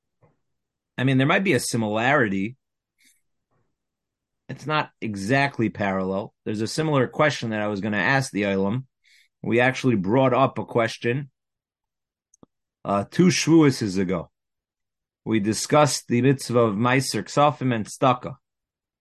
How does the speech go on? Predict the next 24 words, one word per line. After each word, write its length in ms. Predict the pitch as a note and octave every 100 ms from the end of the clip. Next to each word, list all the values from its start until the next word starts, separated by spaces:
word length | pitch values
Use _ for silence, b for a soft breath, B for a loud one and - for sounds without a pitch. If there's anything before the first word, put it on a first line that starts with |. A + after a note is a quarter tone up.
| _ _
And 180 | G2+ A2
I 80 | G#2+
brought 300 | G#2+ C#3 D3
up 120 | C3
a 60 |
shaila 760 | A#2 - C3+ D3 C#3 B2+ B2 B2 - _ _ -
that 380 | G#2 A2 F#2+
the 520 | - G#2+ G#2+ G#2+ G#2+ G2
Nesivis 600 | G#2+ G2 - D#3+ B2+ A#2+ -
asks, 720 | B2 A2 - - - - - _ _ _ _ _ -
that 160 | G2
the 100 | -
Torah 340 | - D3 D#3+ C3+
tells 380 | D3+ D3 D3 C3
us 180 | C3
that 160 | - A2
you're 120 | A2+
not, 280 | A#2 C3 C#3 - _ _ -
that 200 | A2 -
when 180 | A#2
you 400 | A2+ A2 A2 G#2+ - G#2
don't 280 | C3+ D#3+
give 200 | C#3+ C3+
tzedakah, 640 | - - D3+ D#3+ A#2+ A2+